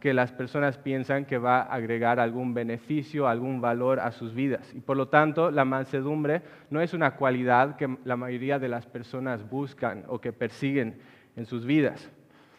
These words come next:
Y sin embargo, Jesús en este versículo nos dice que la mansedumbre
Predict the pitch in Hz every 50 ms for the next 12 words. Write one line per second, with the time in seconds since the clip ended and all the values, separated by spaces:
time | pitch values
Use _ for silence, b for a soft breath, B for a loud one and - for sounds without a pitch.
0 | b b 131 120 - 170 190 208 202 185 160 147 147 147 151 165 175 143 151 147
1 | 139 - 175 160 180 202 - - 143 143 139 143 143 160 139 127 127 123 - -
2 | 135 127 120 135 135 143 165 151 B B B B B B 139 139 135 135 135 135
3 | 127 - 143 151 156 - - 147 135 127 123 127 127 127 127 123 - 135 123 123
4 | 139 139 143 139 135 143 156 175